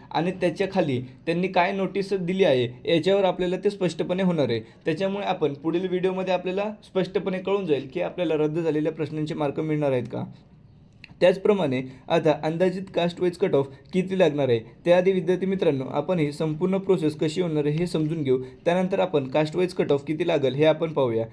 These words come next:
तर विद्यार्थी मित्रांनो, पहा महिला व बालविकासची प्रोसेस कशी असणार आहे. आधी पेपर झाले, ते पेपर दहा दोन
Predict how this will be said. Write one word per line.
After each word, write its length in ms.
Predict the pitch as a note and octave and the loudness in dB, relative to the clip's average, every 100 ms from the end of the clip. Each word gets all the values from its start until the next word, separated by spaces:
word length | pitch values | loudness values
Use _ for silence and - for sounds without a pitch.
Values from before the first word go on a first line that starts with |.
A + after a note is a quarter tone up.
| - - | -12 -4
तर 140 | F#3 F#3 | 2 2
विद्यार्थी 400 | E3+ D#3+ F3+ F#3 | 2 0 0 0
मित्रांनो, 340 | F#3 F3+ D3+ | 0 0 0
पहा 300 | D3 D#3+ C3+ B2+ - - - - | -2 0 0 -2 -10 -20 -20 -10
महिला 320 | D#3+ D3 D#3 F#3 | 0 4 6 6
व 40 | |
बालविकासची 540 | E3+ E3+ E3+ F3 F3 | 4 2 0 -2 -2
प्रोसेस 340 | G3 E3+ E3 F3 | -2 -2 -2 -2
कशी 220 | G3 F#3 | 0 0
असणार 280 | F3 D3+ B2 | -2 -2 -2
आहे. 120 | B2+ - - | -2 -8 -4
आधी 200 | - D#3 | 2 2
पेपर 340 | F3 F3 D#3+ F#3+ | 4 2 4 4
झाले, 280 | D#3+ A#2+ | 4 2
ते 240 | A#2+ - F#3 | -2 2 2
पेपर 360 | F3+ E3+ C3+ B2+ - - | 4 2 2 0 -4 -12
दहा 340 | - D3 E3 G3 - - - | -2 0 2 0 -2 -14 -4
दोन 340 | D#3 F3+ D3+ | 4 6 6